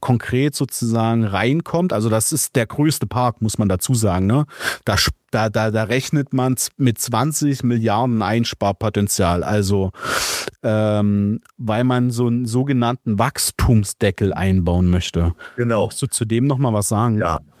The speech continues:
Speaker 2: Äh, es gibt ja immer den Begriff Inflationsrate und so weiter, dass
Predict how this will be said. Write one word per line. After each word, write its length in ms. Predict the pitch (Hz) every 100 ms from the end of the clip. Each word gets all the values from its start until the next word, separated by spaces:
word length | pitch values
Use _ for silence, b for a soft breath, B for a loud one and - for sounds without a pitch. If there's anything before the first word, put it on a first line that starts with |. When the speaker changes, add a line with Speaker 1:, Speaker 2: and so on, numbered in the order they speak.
| b -
Speaker 2:
Äh, 40 | 127 131 -
es 160 | 135
gibt 220 | - -
ja 120 | 185 143
immer 200 | 156 165
den 220 | 151 147
Begriff 340 | 120 - 156
Inflationsrate 1200 | - 127 - 117 104 - 135 175 - 147 143 143
und 160 | 123 131
so 140 | 143
weiter, 320 | 110 127 131
dass 380 | 110 104 - -